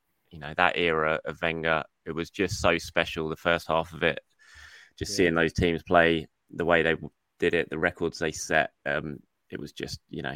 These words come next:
Speaker 1: it was just so special with that group of players as well. And, you know, I think I respect Arsene Wenger more than I respect most people. And like Dave said, it ended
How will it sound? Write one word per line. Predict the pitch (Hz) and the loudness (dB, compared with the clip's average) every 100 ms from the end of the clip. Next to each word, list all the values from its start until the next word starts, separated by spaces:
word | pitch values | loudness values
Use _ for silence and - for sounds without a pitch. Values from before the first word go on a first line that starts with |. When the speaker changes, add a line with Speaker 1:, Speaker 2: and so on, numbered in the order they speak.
| - | -10
Speaker 1:
it | - - | -10 -6
was | 80 | -6
just | - 76 | -6 -6
so | - 71 | 0 -2
special | - 73 - 76 | 0 -2 0 2
with | 80 | 4
that | 69 | 4
group | 90 73 | 0 -6
of | - | -4
players | 82 71 80 | -4 -2 -4
as | - | -8
well. | 73 71 - | -4 -4 -6
And, | - - - - - - | -12 -20 -20 -20 -20 -4
you | |
know, | 78 | -2
I | |
think | 78 90 | 0 2
I | 80 | 2
respect | 82 - 90 - 95 - | 2 4 2 2 -12 0
Arsene | 92 - 87 | 2 2 0
Wenger | 87 85 | 0 0
more | 85 92 87 | 2 4 4
than | 87 | 2
I | |
respect | 82 104 - | 0 0 0
most | 92 85 | 0 0
people. | 95 - 87 | -2 0 0
And | 92 | 2
like | 87 | 4
Dave | 95 90 | 6 4
said, | - 90 | 6 4
it | 80 | 6
ended | 95 92 | 4 0